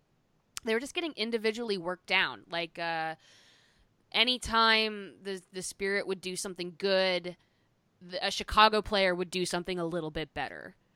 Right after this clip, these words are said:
Uh, and, and so I think that kind of per-, per-, like, perfectly was encapsulated in that penalty where the Spirit did something good. They got in behind.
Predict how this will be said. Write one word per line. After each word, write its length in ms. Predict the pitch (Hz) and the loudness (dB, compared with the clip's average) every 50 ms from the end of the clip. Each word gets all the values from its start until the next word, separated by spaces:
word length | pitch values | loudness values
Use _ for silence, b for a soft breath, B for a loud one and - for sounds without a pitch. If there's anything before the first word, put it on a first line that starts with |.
| _ _ _ - | _ _ _ -2
Uh, 420 | 175 175 165 160 156 156 151 147 - - | 0 2 2 2 2 2 0 -2 -4 -6
and, 240 | - 170 165 165 - | -8 -8 -8 -8 -8
and 160 | - 170 175 | -8 -8 -8
so 520 | - - 190 175 170 170 165 165 160 151 - | -6 -4 -2 0 0 0 0 0 -2 -2 -4
I 100 | 175 175 | -4 -4
think 240 | - 185 180 175 | -4 -6 -6 -2
that 280 | - 175 170 165 - - _ _ _ - | 2 4 4 4 4 0 _ _ _ -8
kind 160 | - 196 180 | -6 -6 -6
of 100 | 165 - | -6 -6
per-, 200 | - 185 175 170 - - 175 - _ | -4 -4 -4 -4 -4 -6 -12 -8 _
per-, 260 | - - 190 190 185 196 | -4 -2 0 -2 -2 -4
like, 180 | - 175 170 - | -6 -8 -8 -8
perfectly 540 | - 185 180 175 180 165 180 170 165 160 156 | -6 -8 -6 -6 -6 -6 -4 -4 -4 -4 -4
was 180 | 151 165 151 | -6 -8 -10
encapsulated 640 | 160 160 - 175 156 160 - - - 165 160 156 160 | -10 -8 -4 -2 -2 -2 -4 -4 -6 -6 -6 -4 -6
in 140 | 156 151 156 | -8 -6 -4
that 160 | 147 139 - | -6 -6 -4
penalty 500 | - - 190 175 170 165 160 160 160 156 | -4 -4 -4 -4 -4 -6 -6 -6 -6 -6
where 540 | 151 147 156 151 151 151 147 143 147 135 - b b b b b b b | -6 -6 -6 -6 -6 -6 -6 -8 -8 -10 -14 b b b b b b b
the 60 | b | b
Spirit 280 | - - - 302 339 339 | -8 -2 2 2 2 2
did 120 | - 277 | 0 -2
something 300 | - 277 254 233 226 202 190 | 0 0 0 0 -2 -4 0
good. 300 | - 208 254 302 196 160 | 4 4 6 6 6 4
They 120 | 175 180 | 2 0
got 200 | 180 202 208 220 | 4 6 4 6
in 120 | 233 233 233 | 4 2 2
behind. 680 | 233 233 202 190 175 170 170 180 196 220 226 - | 0 0 0 0 0 0 0 0 -2 -6 -10 -14